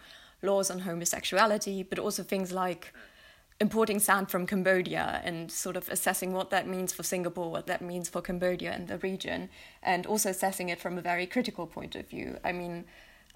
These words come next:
I remember watching films in class that were actually banned in the rest of the country, but because Yale N U S is sort of a sort of special bubble within it, where you have more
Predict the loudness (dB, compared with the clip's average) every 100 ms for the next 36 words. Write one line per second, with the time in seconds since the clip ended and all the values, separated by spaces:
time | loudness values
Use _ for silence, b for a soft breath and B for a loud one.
0 | 6 6 8 4 4 4 4 4 2 2
1 | 4 4 2 -2 2 4 4 2 2 2
2 | 2 2 0 -2 2 4 4 2 0 0
3 | 0 -2 -2 -4 -4 0 0 2 0 0
4 | -4 0 0 2 0 0 2 2 2 0
5 | -2 -4 -4 -2 0 -2 -4 -16 b b
6 | b b _ _ -20 _ _ 2 2 2
7 | 2 0 4 2 4 2 4 2 -2 -4
8 | -4 0 0 0 -6 -6 0 0 0 -4
9 | 0 0 -2 -16 -20 -20 _ _ -4 2
10 | 6 6 6 4 0